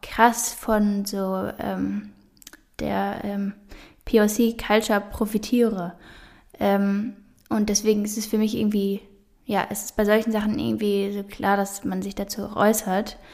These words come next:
Ähm, aber ja, es ist einfach, es ist mega schwierig. Am Ende ist man halt irgendwie nicht, keine Aktivistin, so. Aber es ist,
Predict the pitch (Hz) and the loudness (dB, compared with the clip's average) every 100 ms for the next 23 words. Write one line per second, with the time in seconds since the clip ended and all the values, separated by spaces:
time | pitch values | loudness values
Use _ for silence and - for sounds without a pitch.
0 | - - - - - - _ _ _ _ | -20 -20 -20 -20 -20 -20 _ _ _ _
1 | _ 226 214 214 208 202 208 - - - | _ 2 4 6 4 2 -2 -8 -20 -2
2 | 208 220 226 240 240 - 233 - 214 226 | 2 4 4 2 0 -6 -8 -6 -6 -6
3 | - - 233 254 254 254 247 - 254 240 | -6 -6 -6 0 2 4 2 -2 0 0
4 | 220 214 220 226 240 233 226 - 226 226 | 0 -4 -4 0 0 0 -2 -4 -4 -2
5 | 226 226 - 226 233 226 226 240 - - | -2 -4 -2 -2 0 0 0 -2 -6 -20
6 | - _ _ _ _ _ - _ - - | -20 _ _ _ _ _ -20 _ -16 0
7 | 233 233 - - - _ _ _ _ - | 2 2 -2 -10 -14 _ _ _ _ -20
8 | - - 240 - 240 - 240 247 - - | -10 -2 2 2 0 -2 2 2 4 2
9 | 202 202 - 220 208 220 - - _ _ | 2 0 -2 2 2 2 -4 -20 _ _
10 | _ _ _ _ _ _ 220 214 214 285 | _ _ _ _ _ _ 4 4 4 -4
11 | 277 | -8